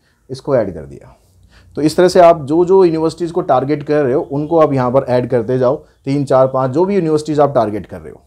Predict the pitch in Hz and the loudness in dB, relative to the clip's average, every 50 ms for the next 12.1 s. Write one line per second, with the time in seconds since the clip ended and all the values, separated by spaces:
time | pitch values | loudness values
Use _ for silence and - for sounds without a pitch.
0 | _ _ _ _ _ _ _ 131 135 139 139 139 147 156 156 156 151 151 - 147 | _ _ _ _ _ _ _ -4 0 2 4 4 4 4 2 2 2 0 -4 -4
1 | 143 156 160 156 - 170 165 160 160 143 147 156 151 - - 135 127 131 123 127 | -4 -4 -4 -2 0 0 0 0 0 -2 -2 -2 -2 -2 -4 -4 -4 -4 -4 -2
2 | 127 123 123 131 139 143 139 139 131 131 131 - 139 131 131 135 131 - _ _ | -2 0 0 0 -2 -2 -4 -4 -6 -4 -4 -2 0 2 2 2 0 -2 _ _
3 | _ _ _ _ - 131 127 123 120 120 120 - - 143 139 139 139 120 120 147 | _ _ _ _ -2 0 2 2 2 2 0 -2 -2 -2 0 0 0 -2 2 2
4 | 160 160 156 143 131 127 127 123 131 131 120 123 120 117 117 123 147 165 - _ | 2 4 4 2 2 2 0 0 0 0 0 0 0 0 0 0 -2 -4 -6 _
5 | _ _ - 139 - - 185 156 135 143 131 123 - 156 143 131 113 - 143 135 | _ _ -12 -10 -6 -2 -2 0 2 2 0 0 2 0 0 0 0 -2 -4 -4
6 | 127 117 113 110 110 135 170 - _ _ _ _ _ - 143 139 127 127 110 92 | -4 -4 -4 -4 -4 -6 -6 -8 _ _ _ _ _ -6 -4 -2 0 0 -2 -2
7 | 78 80 - - _ _ _ _ _ _ _ - 143 151 - - 190 180 175 170 | -4 -10 -18 -20 _ _ _ _ _ _ _ -6 -4 -2 2 4 6 6 8 6
8 | 170 175 175 175 160 143 131 147 151 151 156 160 156 147 147 139 147 143 151 165 | 6 4 2 -2 -2 -2 -2 0 0 0 0 -2 -2 -2 -2 -2 0 0 0 0
9 | 147 139 131 127 123 131 135 147 147 143 143 156 143 131 127 - 107 113 - - | 0 0 0 -2 0 -2 -2 -2 -2 -4 -2 0 0 0 0 -2 -6 -12 -10 -10
10 | 190 - - 143 135 135 127 139 135 139 160 143 - 131 120 120 - - 135 131 | -12 -8 -6 -4 -4 -2 -2 -4 -4 -4 -4 -6 -4 -4 -6 -4 -4 -6 -8 -8
11 | - - 147 147 - - 131 120 127 127 117 - - 107 98 98 104 101 90 87 | -8 -10 -12 -10 -6 -4 -2 0 0 0 -2 -2 -8 -8 -6 -6 -6 -8 -8 -10
12 | 71 - | -12 -18